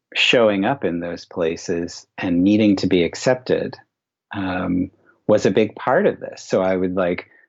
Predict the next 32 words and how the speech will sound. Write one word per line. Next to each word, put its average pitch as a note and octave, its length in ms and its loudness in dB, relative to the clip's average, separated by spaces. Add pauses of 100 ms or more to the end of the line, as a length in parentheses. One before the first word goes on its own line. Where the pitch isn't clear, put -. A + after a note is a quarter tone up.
not B2+ 380 2
share F2 400 -2
completely. F#2+ 500 -2
Like, F#2+ 180 -2
I G2+ 100 0
would F#2+ 160 0
think, F2 280 0
"Okay, F#2 320 0
I'm F2 120 0
gonna F2 200 0
tell F2 280 -2
people F2+ 360 0
I'm E2 180 0
a E2 80 0
recovering E2 540 0
alcoholic," D#2+ 800 -2
which F2 180 -2
I'm E2 100 2
super C#3+ 420 2
proud F#2 360 0
of. D#2+ 220 0
And E2 140 -4
it's, - 320 -8 (420)
it's - 640 0 (460)
one G2+ 260 4
of F2 120 2
the F2+ 80 2
biggest F#2+ 420 0
parts F#2+ 300 -2
of F2+ 100 -4
my F2+ 160 0
life F#2 460 -6